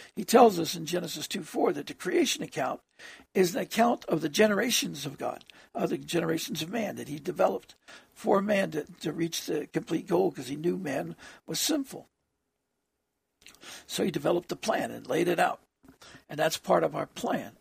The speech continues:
at, at this time. So the law is we teach the words to our family, and it passed on and passed on and passed on, and we're rewarded for that. If,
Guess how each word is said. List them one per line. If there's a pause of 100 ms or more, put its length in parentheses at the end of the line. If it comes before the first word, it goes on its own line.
(120)
at,
at
this
time.
So (320)
the
law
is
we
teach
the
words
to
our
family,
and
it
passed
on
and
passed
on
and
passed
on, (360)
and
we're
rewarded
for
that. (400)
If,